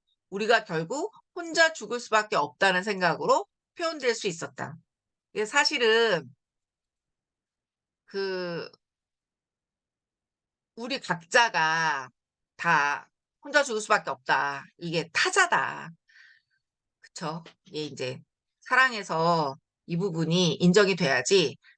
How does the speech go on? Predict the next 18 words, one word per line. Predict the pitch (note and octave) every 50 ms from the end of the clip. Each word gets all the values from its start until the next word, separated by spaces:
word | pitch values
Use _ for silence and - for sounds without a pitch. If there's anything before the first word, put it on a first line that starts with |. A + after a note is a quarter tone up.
| _
이 | - A3+ A#3+ A#3+
거리를 | - - F3+ F3 F#3+ G#3+ C4 C#4 C4 C4
인정을 | A3+ F#3 F3 E3+ G#3+ G#3 G#3 F3+
못하고 | D#3 D3 - - F3+ E3 E3 D#3+ E3
이 | D#3+ F3+ F#3+
모든 | D#3+ F3 G3+ A3+ A#3+ - C#4+ B3 A#3
타자와의 | - - D4+ D4+ C#4 C4+ A#3+ A#3 G#3
거리를 | G3 E3 E3 E3+ F3+ E3+
좁히려고 | - F#3 E3+ E3 - G#3 G3 F#3 E3+ D3+ F3+
하면, | G3 G#3 G#3 F#3 G#3 A#3 A3 F3+ C#3+ B2+ B2 - _ _ _ _ _ _ _ _ _ _ _ _ _ _ _ -
음, | D3+ D#3 D#3 D#3 D3 -
어떤 | D#3 E3 E3 C4+ C#4 C#4
사람도 | C#4 C#4 A#3+ A3+ G#3+ G3+ F3 F3 F3+ E3+ E3
그렇게까지 | - G3 F3+ - G#3+ - G3+ F#3+ F3+ E3
밀착돼서 | D#3 D#3+ - A3+ A3+ - G3+ F#3 F3+ E3+
지낼 | E3 - E3 D#3 D#3 E3
순 | - D#3 C#3
없거든요. | - _ - C3+ - - B2+ D#3 D3+ C3 D3